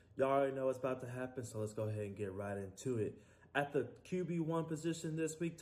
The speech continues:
top performer, we have Sam Darnold, three hundred yards, four total touchdowns for thirty-three point five fantasy points. Uh, at the running back position, surprising to me and probably to everyone else,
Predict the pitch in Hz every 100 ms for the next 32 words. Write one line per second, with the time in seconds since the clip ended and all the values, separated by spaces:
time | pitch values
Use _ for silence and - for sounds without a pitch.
0 | - 165 156 - - - 160 160 147 143
1 | 147 143 131 - 156 147 143 123 143 147
2 | 127 120 - - - - - 156 170 156
3 | 156 151 143 - 131 131 127 - - 139
4 | 143 139 139 131 127 131 123 139 127 120
5 | 110 107 113 113 110 113 107 117 107 104
6 | 104 98 - 113 104 110 110 117 113 110
7 | - - - - - - - 107 110 101
8 | - - - 147 147 139 131 151 151 143
9 | 147 - - 143 151 156 151 143 - -
10 | - 123 - 139 143 139 123 131 139 135
11 | 107 127 135 123 - 135 135 127 123 123
12 | 123